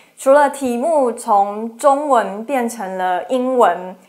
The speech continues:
我们在力学方面也要解析很多不一样的力学。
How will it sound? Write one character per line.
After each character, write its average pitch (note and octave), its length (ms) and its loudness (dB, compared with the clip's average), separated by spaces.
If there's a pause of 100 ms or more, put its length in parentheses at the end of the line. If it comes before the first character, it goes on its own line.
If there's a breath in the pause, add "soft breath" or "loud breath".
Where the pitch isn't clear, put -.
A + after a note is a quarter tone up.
(240 soft breath)
我 A3+ 60 -6
们 A#3+ 80 0
在 G4 180 8
力 G4 180 0
学 A3 240 0
方 B3 180 0
面 B3 320 -2
也 - 0 -
要 G3 260 4
解 G#3 360 -6
析 B3 480 -8 (180 loud breath)
很 G3 260 -10
多 A#3+ 200 4
不 B3 260 -4
一 G3+ 40 -6
样 A3+ 140 0
的 G#3 100 -4
力 G#3 220 -8
学。 - 520 -10